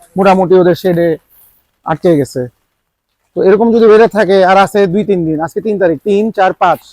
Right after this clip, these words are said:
ছয়, এই কয়দিনের মধ্যে কিন্তু শেষ কোরবানি। আর আছে এই কয়দিন আমাদের best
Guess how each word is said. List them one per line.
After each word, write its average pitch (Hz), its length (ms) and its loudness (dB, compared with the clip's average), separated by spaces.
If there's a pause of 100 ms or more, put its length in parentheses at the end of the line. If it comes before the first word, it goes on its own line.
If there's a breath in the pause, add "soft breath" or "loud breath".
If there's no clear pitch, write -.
(100)
ছয়, 156 220 -2 (720)
এই 196 100 -2
কয়দিনের 214 300 2
মধ্যে 214 160 0
কিন্তু 202 140 -2
শেষ 180 240 -4 (320)
কোরবানি। 170 360 -4
আর 160 120 -2
আছে 170 220 -2
এই 180 80 0
কয়দিন 165 240 -2
আমাদের 165 380 -2
best 160 420 -6